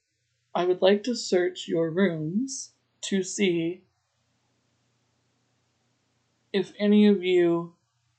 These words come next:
have found, know where the missing shoes are." And Maggie says, "Well, you," Lisa says, "Well,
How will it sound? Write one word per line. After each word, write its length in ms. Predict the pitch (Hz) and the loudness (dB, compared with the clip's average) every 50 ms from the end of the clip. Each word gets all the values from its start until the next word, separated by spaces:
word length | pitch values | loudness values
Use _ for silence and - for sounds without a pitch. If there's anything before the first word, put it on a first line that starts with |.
| _ _ _ - | _ _ _ -12
have 280 | 165 175 185 185 180 - | -6 -4 -4 -4 -4 -6
found, 600 | _ - 190 175 170 170 165 165 165 165 180 - _ _ _ _ _ _ _ _ _ _ _ _ _ _ - - | _ -6 -4 -2 -2 -2 -2 -2 -4 -8 -10 -14 _ _ _ _ _ _ _ _ _ _ _ _ _ _ -10 -6
know 240 | 175 175 185 190 | 0 2 4 6
where 240 | 190 175 170 170 165 | 6 6 6 4 2
the 80 | 165 160 | 2 -2
missing 340 | 156 156 156 - 170 165 175 | -4 -4 -6 -6 -8 -8 -8
shoes 420 | 180 - - 285 302 269 208 - | -6 -2 0 2 2 2 0 -2
are." 240 | - - - - - _ _ _ _ _ _ _ _ _ _ _ _ _ _ _ _ _ _ _ _ _ _ _ _ _ _ _ _ _ _ _ _ _ _ _ _ _ - | -4 -6 -6 -8 -10 _ _ _ _ _ _ _ _ _ _ _ _ _ _ _ _ _ _ _ _ _ _ _ _ _ _ _ _ _ _ _ _ _ _ _ _ _ -2
And 540 | 180 170 165 160 160 160 160 156 156 170 165 | 2 2 4 4 2 2 -2 -4 -4 -4 0
Maggie 420 | 170 180 185 185 175 175 175 170 | 0 2 2 2 0 -2 -6 -6
says, 320 | 165 - 175 170 165 165 | -4 -2 0 -2 -2 -2
"Well, 140 | 170 170 170 | -4 -4 -2
you," 180 | 180 196 202 202 _ _ _ _ _ _ _ _ - | -2 -4 -6 -6 _ _ _ _ _ _ _ _ 0
Lisa 320 | 185 220 254 254 254 226 196 | 2 2 4 4 4 2 2
says, 580 | 202 - 180 165 160 160 156 156 156 - - _ _ _ _ _ _ _ _ _ _ _ _ _ _ - | 2 4 4 4 4 2 0 -2 -4 -8 -12 _ _ _ _ _ _ _ _ _ _ _ _ _ _ 0
"Well, 460 | - 175 170 165 156 156 151 - - | 4 8 8 8 8 6 2 -6 -10